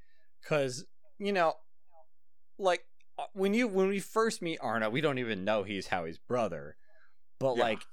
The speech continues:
Speaker 1: we see them together at the dinner. Um, we see them kinda bonding. And
Speaker 2: Mm-hmm.
Speaker 1: it's ve-, like,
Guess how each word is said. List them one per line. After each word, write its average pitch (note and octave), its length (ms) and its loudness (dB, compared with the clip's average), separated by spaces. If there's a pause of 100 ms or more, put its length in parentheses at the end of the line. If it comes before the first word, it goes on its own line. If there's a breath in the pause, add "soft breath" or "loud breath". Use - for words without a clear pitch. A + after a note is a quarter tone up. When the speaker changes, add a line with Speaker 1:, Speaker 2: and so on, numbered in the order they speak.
(100)
Speaker 1:
we B2 120 -2
see - 180 -2
them F#2+ 160 -4
together E2+ 400 -2
at E2 180 -6
the F2 80 -10
dinner. E3+ 720 2 (520)
Um, F#2 560 -4 (720)
we G2+ 100 -8
see G#2+ 160 -8
them F#2 160 -8
kinda F2+ 260 -6
bonding. B2 680 0 (560)
And A#2 420 -4
Speaker 2:
Mm-hmm. C3+ 180 -4 (800)
Speaker 1:
it's D#3 200 -4
ve-, C#3+ 180 0 (100)
like, F#3 240 4